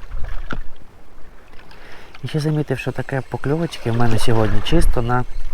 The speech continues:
падінні. На телспіни роблять джигову проводку, і покльовочки в мене всі на падінні. Не знаю, чому так. Декілька буквально було в мене рибок спійманих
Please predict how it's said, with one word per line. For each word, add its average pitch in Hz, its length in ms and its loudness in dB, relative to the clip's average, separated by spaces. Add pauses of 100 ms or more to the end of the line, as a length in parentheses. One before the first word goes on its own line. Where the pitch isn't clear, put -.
падінні. 117 460 -2 (580)
На 117 80 -4
телспіни 135 440 -4
роблять 127 300 -2
джигову 123 340 -2
проводку, 131 540 -8 (1500)
і 131 80 -4
покльовочки 139 600 -2
в 117 40 -4
мене 113 160 -2
всі 160 340 -4 (200)
на 123 200 -2
падінні. 107 680 -2 (1500)
Не 123 160 -4
знаю, 147 280 -4
чому 131 300 -4
так. 101 160 -4
Декілька 113 500 -4
буквально 110 400 -2
було 120 260 -2
в 165 40 -2
мене 117 300 -4 (440)
рибок 123 360 -2
спійманих 120 540 -6